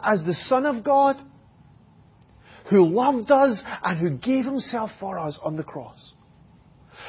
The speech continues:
The gospel is that everyone who calls on the name of the Lord will be saved. Everyone.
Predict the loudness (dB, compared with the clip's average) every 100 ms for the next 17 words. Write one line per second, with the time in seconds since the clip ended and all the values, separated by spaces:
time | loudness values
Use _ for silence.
0 | 0 2 4 2 2 8 8 8 4 6
1 | 6 6 4 4 2 -2 -2 2 2 2
2 | 0 0 0 -2 -4 -6 -6 -10 -12 -12
3 | -14 -16 -20 -20 -20 -20 _ _ _ -20
4 | -20 _ _ -10 -2 -2 0 -2 -2 -6
5 | -8